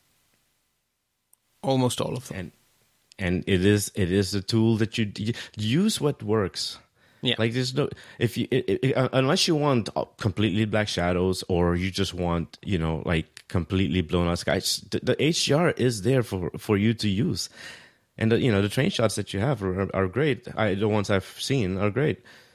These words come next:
Speaker 2: And so, you know, the plane shots, are those H D R as well?
Speaker 1: And, uh, much fewer, actually, 'cause it, it somehow is, it wasn't needed, because I think,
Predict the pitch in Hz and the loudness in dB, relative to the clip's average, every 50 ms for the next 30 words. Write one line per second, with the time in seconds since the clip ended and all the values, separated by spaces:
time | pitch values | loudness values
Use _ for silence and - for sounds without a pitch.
0 | _ _ _ _ _ _ - - 101 98 - - 107 98 98 98 104 120 98 92 | _ _ _ _ _ _ -14 -12 -12 -8 -4 -2 0 2 2 2 2 2 2 2
1 | 95 107 - - 170 170 165 156 - 127 104 101 92 - - - - - 107 101 | 0 0 0 0 0 0 0 0 2 2 0 0 0 -2 -6 -6 -2 -2 0 0
2 | 101 110 123 127 127 120 127 - - 127 127 131 131 127 139 143 147 185 208 - | 2 2 0 0 0 0 0 0 0 0 0 0 0 0 0 0 0 0 -2 -6
3 | - - - - - - 165 165 175 175 208 220 208 220 - - 208 - 247 220 | -10 -18 -20 -10 -4 0 0 2 2 0 -2 -2 -2 -2 -2 -4 -6 -8 -12 -10
4 | 226 - 226 165 165 202 247 247 - - - - 226 247 254 190 135 120 - - | -8 -4 -2 0 0 0 0 0 -2 -2 -2 0 0 2 2 2 2 0 0 0
5 | 135 131 127 131 127 135 135 131 - 147 151 139 - - 202 202 196 202 196 185 | -2 -2 -2 -2 -2 -2 -2 -2 -2 -2 0 0 0 2 2 2 2 2 2 2
6 | 185 175 180 160 160 165 170 156 170 165 151 160 170 160 131 120 110 98 - - | 0 0 0 0 0 0 0 0 0 0 2 2 2 2 2 0 0 -2 -4 -4
7 | - - 127 127 - 143 131 123 127 127 123 - 165 165 156 - - - - | -2 -2 -2 -2 0 0 2 2 2 0 0 2 2 2 2 0 -2 -6 -10